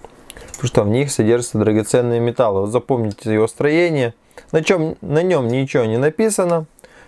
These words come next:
Чисто по периметру вокруг, как видим, три винтика в крышке. И всё. Ну, внутри должна быть К М. Я не могу сказать, может быть и флажок. Но мне кажется,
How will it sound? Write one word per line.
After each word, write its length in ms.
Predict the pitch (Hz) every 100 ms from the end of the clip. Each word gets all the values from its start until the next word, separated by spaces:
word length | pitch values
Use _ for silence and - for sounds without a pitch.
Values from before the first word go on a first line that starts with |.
| -
Чисто 500 | 151 143 135 110 101
по 340 | - 123 120 107
периметру 520 | 135 135 127 107 113
вокруг, 340 | 107 - 113 -
как 160 | 101
видим, 300 | 110 104 98
три 240 | - 110 104
винтика 580 | 139 160 185 190 190 175 _ _ _ _ _ - - - - - - - - - -
в 40 |
крышке. 540 | - 143 139 - 127 117
И 220 | - 151
всё. 380 | - 151 113 101
Ну, 160 | 139
внутри 320 | 143 120 160
должна 400 | 175 131 117 143
быть 220 | 147 143 -
К 80 |
М. 240 | 147 139 104
Я 340 | 104 127 123 -
не 140 | 117
могу 280 | 127 131 170
сказать, 300 | 175 147 131
может 400 | 117 139 165 156
быть 240 | 131 143
и 180 | - 147
флажок. 540 | 131 147 135 135 95 - _ _ - - -
Но 180 | 135 156
мне 320 | 165 160 - _ _ _ -
кажется, 400 | 151 147 135 -